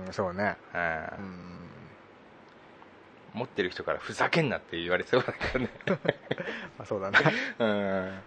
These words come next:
Speaker 1: うん。
Speaker 2: まあ、俺が持ったらわかんないけどな、でも。
Speaker 1: 何が？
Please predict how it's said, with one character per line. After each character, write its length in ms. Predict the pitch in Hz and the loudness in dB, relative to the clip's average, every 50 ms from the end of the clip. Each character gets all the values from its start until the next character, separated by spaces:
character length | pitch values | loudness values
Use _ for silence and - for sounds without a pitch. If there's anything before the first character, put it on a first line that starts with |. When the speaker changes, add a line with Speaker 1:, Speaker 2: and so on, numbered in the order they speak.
| - - - - | -18 -20 -18 -14
Speaker 1:
う 40 | 98 | -12
ん。 600 | 98 95 92 92 92 90 90 92 92 95 95 98 101 - - - 127 - 127 165 170 - - - 131 | -10 -10 -10 -10 -10 -12 -12 -12 -12 -10 -10 0 0 0 0 0 -6 -2 -2 -2 -2 -4 -10 2 4
Speaker 2:
ま 80 | 139 | 4
あ、 20 | 127 | 6
俺 160 | 131 170 208 | 8 8 8
が 120 | 240 247 | 8 8
持 100 | 262 294 | 6 4
っ 40 | 285 | 2
た 180 | - - - 110 | 4 4 6 8
ら 400 | 107 95 92 92 87 85 - - - - | 8 8 8 6 4 0 -2 -6 -8 -2
わ 100 | 90 92 | -2 2
か 100 | - 160 | 2 2
ん 60 | 165 156 | 2 2
な 80 | 127 | 0
い 40 | 92 | -2
け 80 | 87 82 | -2 -4
ど 80 | 85 | -6
な、 140 | 87 90 90 - - - - | -8 -10 -10 -12 -16 -6 -4
で 80 | 110 | -4
も。 200 | 92 87 82 82 - - - - - - - - - | -2 -2 -4 -6 -8 -12 -16 -18 -18 -20 -16 -8 -6
Speaker 1:
何 200 | 107 92 90 85 | -6 -6 -6 -6
が？ 100 | 95 | -8